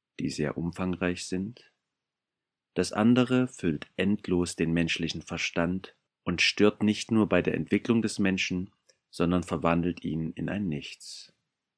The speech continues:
Die Epoche des Reiches der Gewalt hat die Menschheit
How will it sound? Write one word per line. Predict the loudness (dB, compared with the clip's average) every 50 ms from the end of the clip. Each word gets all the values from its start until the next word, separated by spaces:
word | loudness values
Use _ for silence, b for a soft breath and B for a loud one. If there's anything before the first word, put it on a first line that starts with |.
| _ _ _ _ _ _ _ _ _ _ _ _ _ _ _ _ _ _ _ _ _ b b b b b b b b b b _ _ _ -2
Die | 0 0
Epoche | 0 -2 4 4 4 6 6 4
des | 4 4 -2 -2 -4 -2 0
Reiches | 2 2 2 0 -2 -4 -6 -6 -6
der | -6 -6 -6
Gewalt | -6 -6 -6 -4 -2 0 -2 -2 -2 -4 -12 -20 _ _ _ _ _ _ _ _ _
hat | -8 -6 -2 -2
die | 0
Menschheit | 2 4 4 4 2 2 0 0 0 0 -2 -4 -8